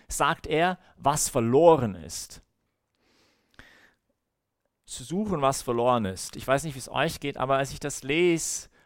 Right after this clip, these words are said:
kommt bei mir hoch so ein bisschen ein innerer Widerstand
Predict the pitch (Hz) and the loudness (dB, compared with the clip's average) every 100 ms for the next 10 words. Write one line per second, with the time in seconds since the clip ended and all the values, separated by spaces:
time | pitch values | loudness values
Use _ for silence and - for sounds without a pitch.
0 | _ - 156 175 - - - _ 123 139 | _ 0 2 2 -6 -18 -20 _ 0 2
1 | 190 202 170 - 123 151 185 170 - 139 | 4 4 4 -2 0 4 4 0 -4 -4
2 | 135 165 - 151 131 120 165 143 120 117 | -2 -4 -4 -4 -4 -4 -4 -2 -2 -2
3 | 170 98 - - 98 80 - - | -4 -4 -6 -10 -12 -14 -20 -20